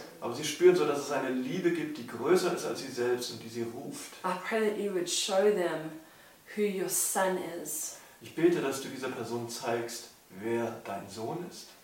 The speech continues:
Speaker 2: And how much you love your Son.
Speaker 1: Und wie sehr du, Vater, deinen Sohn liebst.
Speaker 2: And I pray that you would welcome them into that love.
Speaker 1: Und ich bete, dass du diese Person dann einlädst in diese Liebe.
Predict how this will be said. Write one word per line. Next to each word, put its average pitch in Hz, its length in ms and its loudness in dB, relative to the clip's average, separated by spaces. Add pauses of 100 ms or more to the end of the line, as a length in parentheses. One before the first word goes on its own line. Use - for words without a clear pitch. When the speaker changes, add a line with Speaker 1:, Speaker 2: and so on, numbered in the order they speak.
(160)
Speaker 2:
And 170 80 -10 (100)
how 190 160 -2
much - 220 -4
you 175 140 0
love 170 320 0 (680)
your 175 220 -6
Son. 151 400 -6 (320)
Speaker 1:
Und 117 140 -10
wie 117 100 -4
sehr 117 260 2
du, - 340 -4
Vater, 113 460 -4 (220)
deinen 98 280 -10
Sohn 127 340 -6 (160)
liebst. - 300 -16 (440)
Speaker 2:
And 170 100 -14
I 170 200 -10
pray 202 260 -2
that 185 220 0
you 185 100 0
would 170 240 -4
welcome 170 480 -4
them 160 220 -10
into - 220 -12
that - 220 -14
love. - 300 -12 (540)
Speaker 1:
Und 123 80 -14
ich 120 80 -10
bete, 156 240 2
dass - 220 -2
du 123 360 -4 (160)
diese 123 160 -12
Person 117 520 -4
dann 95 200 -12
einlädst 117 680 -6
in 113 140 -10
diese 107 240 -12
Liebe. - 280 -16